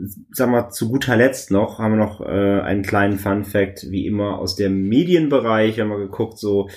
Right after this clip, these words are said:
äh, es gibt natürlich massenweise Filme, ich meine, wie der Schla-, titelgebende Halloween, die sich mit dem Thema beschäftigen, Halloween, natürlich auch gerade im Horrorbereich.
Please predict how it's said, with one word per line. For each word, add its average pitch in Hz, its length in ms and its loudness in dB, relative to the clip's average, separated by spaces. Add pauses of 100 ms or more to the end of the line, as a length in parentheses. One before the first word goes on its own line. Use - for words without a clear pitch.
(300)
äh, 85 140 -6
es 92 100 -2
gibt 117 140 2
natürlich 104 420 2 (360)
massenweise 101 720 4
Filme, 120 380 4
ich 95 80 0
meine, 92 340 -4
wie 98 140 -8
der 90 400 -4
Schla-, 104 320 -8
titelgebende 95 560 -2
Halloween, 113 680 0
die 98 80 -10
sich 92 140 -4
mit 92 120 -8
dem 87 200 -14
Thema 147 260 4
beschäftigen, 113 560 -2
Halloween, 104 420 -4
natürlich 90 360 -10
auch 90 260 -14
gerade 85 160 -14
im 85 140 -14
Horrorbereich. 90 720 -6